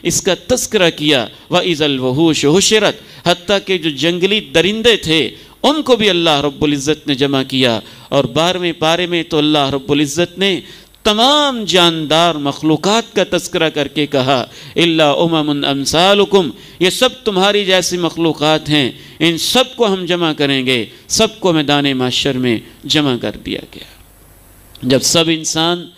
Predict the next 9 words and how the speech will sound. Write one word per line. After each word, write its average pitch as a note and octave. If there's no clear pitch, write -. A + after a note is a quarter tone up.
جمع E3+
ہو E3
گئے C#3
تو C#3
آسمان E3+
پھٹنا F3+
شروع B2
ہو G2+
گیا۔ -